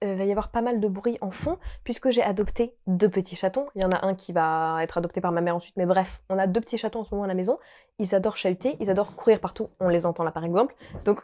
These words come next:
<laughs> vous allez probablement les entendre, euh, miauler, se battre, euh, courir partout. Voilà, c'est juste, euh, les petits chatons qui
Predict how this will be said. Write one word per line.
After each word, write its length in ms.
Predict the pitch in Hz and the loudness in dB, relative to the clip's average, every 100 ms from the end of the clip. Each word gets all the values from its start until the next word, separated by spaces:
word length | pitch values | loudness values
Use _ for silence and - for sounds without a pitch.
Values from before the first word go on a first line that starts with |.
| - | -8
<laughs> 60 | |
vous 240 | 202 208 - | -8 4 6
allez 80 | |
probablement 520 | 208 - 220 220 220 202 | 6 4 4 4 2 0
les 160 | 196 | 0
entendre, 420 | 190 190 190 190 190 | 0 0 -2 0 2
euh, 260 | 175 175 | 4 4
miauler, 600 | 175 202 214 202 220 247 | 4 4 4 4 4 2
se 320 | 214 - 180 175 | -2 -4 -2 0
battre, 420 | 170 180 208 - | 0 -4 -4 0
euh, 40 | 202 | 0
courir 360 | - 202 202 | -2 -6 -6
partout. 360 | - - 190 208 - _ _ | -8 -8 -4 -4 -8 _ _
Voilà, 180 | 185 147 - | -2 -2 -4
c'est 160 | - 165 | -6 -6
juste, 280 | 190 - | -6 -2
euh, 460 | 180 170 165 160 160 | 2 4 4 2 0
les 80 | 160 | -4
petits 160 | - | -6
chatons 260 | - 165 175 | -6 -2 -4
qui 560 | - 160 151 147 147 | -4 -4 -2 -2 -4